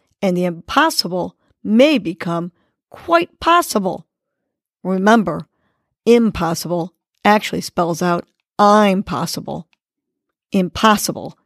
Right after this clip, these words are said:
is just an opinion. Let's remind ourselves this three times while taking a big belly breath inhale, and on the exhale, impossible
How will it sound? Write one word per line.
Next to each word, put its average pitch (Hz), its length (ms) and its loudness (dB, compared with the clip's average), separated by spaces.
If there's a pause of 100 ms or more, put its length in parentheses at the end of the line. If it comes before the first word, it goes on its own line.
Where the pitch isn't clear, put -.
(200)
is 208 220 -4
just - 600 -2
an 180 120 0
opinion. 175 580 -4 (840)
Let's - 280 0
remind 196 440 4
ourselves 170 400 -4
this 170 320 -4 (100)
three 214 300 2
times 185 580 -4 (560)
while 180 220 2
taking 226 760 0
a 175 140 -12 (140)
big 226 720 4
belly 220 280 2
breath 214 460 0
inhale, 262 680 0 (840)
and 185 120 -4
on 180 180 -2
the 175 120 -6 (100)
exhale, 262 640 -2
impossible 277 1080 -2